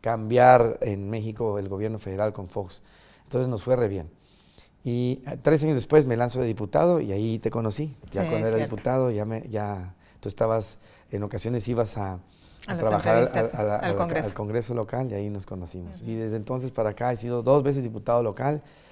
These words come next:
Speaker 1: dos veces diputado federal, una vez en el dos mil quince candidato a alcalde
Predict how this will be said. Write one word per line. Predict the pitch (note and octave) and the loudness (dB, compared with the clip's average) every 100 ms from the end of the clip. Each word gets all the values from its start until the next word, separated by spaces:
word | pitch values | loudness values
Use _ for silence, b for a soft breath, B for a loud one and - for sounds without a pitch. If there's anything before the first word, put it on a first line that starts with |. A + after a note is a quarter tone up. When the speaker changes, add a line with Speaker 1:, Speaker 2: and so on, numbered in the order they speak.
| b b | b b
Speaker 1:
dos | - C#3 C#3 | 8 10 8
veces | C#3 B2 | 2 0
diputado | G#2 G2 A#2 | -4 2 2
federal, | A#2 G#2 A#2+ C3 | 2 2 4 2
una | C3 D#3 D3 | 2 4 6
vez | C#3+ C3+ | 6 4
en | |
el | A#2 | 0
dos | G#2+ | 0
mil | A#2+ | -2
quince | - A#2+ A2 | -4 -8 -6
candidato | G#2 G2+ G#2+ G#2+ | -6 -4 -4 -6
a | |
alcalde | G2+ B2+ D3+ | -8 -8 -10